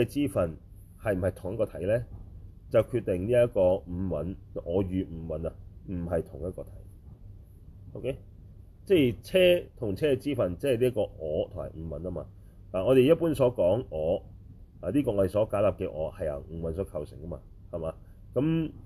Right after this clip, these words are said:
噉就好似呢一個車係由車嘅支分所構成一樣吖嘛。噉所以如果車同車嘅支分，誒，誒，我哋，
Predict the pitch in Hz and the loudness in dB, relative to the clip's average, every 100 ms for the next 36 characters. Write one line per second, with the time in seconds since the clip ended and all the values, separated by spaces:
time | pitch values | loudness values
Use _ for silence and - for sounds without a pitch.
0 | - 147 131 101 101 131 113 127 131 110 | -4 0 4 4 4 0 2 4 4 4
1 | 95 - - 127 127 - - - 101 78 | 0 0 2 4 4 0 -18 -4 0 0
2 | - 120 95 113 95 78 95 - 78 71 | 0 -2 -2 -2 -4 -4 -6 -6 -10 -8
3 | 85 78 62 71 64 - - - - - | -10 -10 -10 -12 -14 -16 -18 -18 -14 -2
4 | 170 196 170 107 110 143 - 175 151 95 | 2 6 6 6 4 2 4 2 2 2
5 | - 151 143 107 - 147 107 90 - - | 0 2 2 2 0 -2 0 -4 -6 -18
6 | - - - - 101 101 98 98 - 101 | -18 -18 -16 -2 2 4 4 0 -2 0
7 | 95 98 98 123 110 104 85 | 2 2 2 2 4 2 0